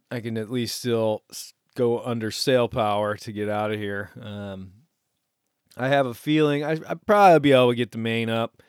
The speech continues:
before I get out there, but it's a, it's a really s-, short little runway. There's not a whole lot of wiggle room to go and mess around with your sails and then come back. And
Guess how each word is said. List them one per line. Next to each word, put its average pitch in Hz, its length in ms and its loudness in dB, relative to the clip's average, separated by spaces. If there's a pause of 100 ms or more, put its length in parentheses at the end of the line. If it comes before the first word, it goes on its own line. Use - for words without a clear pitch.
(480)
before 120 440 0
I 117 100 4
get 110 180 0
out 110 240 0
there, 110 200 0
but 113 100 -4
it's 113 140 -6
a, 123 100 0
it's 127 240 -4
a 117 100 -4
really 131 600 -4 (140)
s-, - 220 -20 (300)
short 180 480 4
little 170 200 2
runway. 139 640 2
There's 107 200 -6
not 135 140 0
a 139 60 0
whole 135 160 0
lot 127 160 4
of 120 80 0
wiggle 123 320 -2
room 117 300 -2
to 113 140 -10
go 113 300 -2
and 110 120 -6
mess 117 200 -4
around 117 200 -4
with 104 100 -10
your 107 80 -12
sails 110 440 -4
and 104 100 -10
then 107 140 -8
come 107 220 -8
back. 110 380 -2
And 87 180 -12